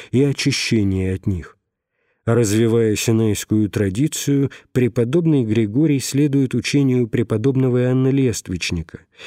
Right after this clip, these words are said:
и выявляет связь греховных страстей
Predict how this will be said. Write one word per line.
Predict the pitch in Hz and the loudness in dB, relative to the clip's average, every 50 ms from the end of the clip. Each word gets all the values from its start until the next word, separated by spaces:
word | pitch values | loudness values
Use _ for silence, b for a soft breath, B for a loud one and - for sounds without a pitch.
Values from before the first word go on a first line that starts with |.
| B B B B | B B B B
и | 117 117 | 0 2
выявляет | 110 117 117 117 110 110 120 123 120 113 104 - | 2 2 2 2 2 2 0 2 2 0 0 -2
связь | - - 110 113 120 120 113 101 - - - | -4 -2 -2 0 0 0 0 -2 -4 -6 -6
греховных | 113 101 95 104 110 95 - 113 104 98 95 98 98 95 | -4 -2 0 0 0 0 0 0 0 0 0 -2 -2 -4
страстей | - - - 98 107 98 87 - - - 143 160 165 147 | -6 -8 -6 -4 -4 -2 -4 -6 -4 -2 0 0 0 0